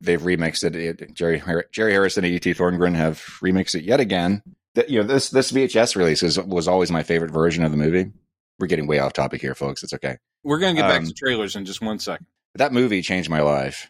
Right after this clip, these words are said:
Speaker 2: I
Speaker 1: And
Speaker 2: know.
Speaker 1: this
Speaker 2: I
Speaker 1: was
Speaker 2: know how big that is for you.
Speaker 1: Yeah, and speaking of your brother, probably most of the times I saw this movie at River Oaks Theater, he was there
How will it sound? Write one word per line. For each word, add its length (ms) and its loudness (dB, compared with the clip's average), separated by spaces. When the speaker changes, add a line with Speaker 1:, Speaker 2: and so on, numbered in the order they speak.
Speaker 2:
I 240 2
Speaker 1:
And 100 2
Speaker 2:
know. 280 0
Speaker 1:
this 240 2
Speaker 2:
I 60 6
Speaker 1:
was 80 4
Speaker 2:
know 80 4
how 160 4
big 220 -2
that 160 2
is 160 -2
for 120 -4
you. 300 0
Speaker 1:
Yeah, 320 2
and 360 -2
speaking 320 0
of 80 4
your 80 2
brother, 440 0
probably 240 0
most 300 2
of 80 -2
the 60 2
times 380 0
I 100 4
saw 460 4
this 180 -2
movie 300 4
at 140 4
River 200 4
Oaks 140 0
Theater, 220 4
he 100 2
was 180 0
there 420 0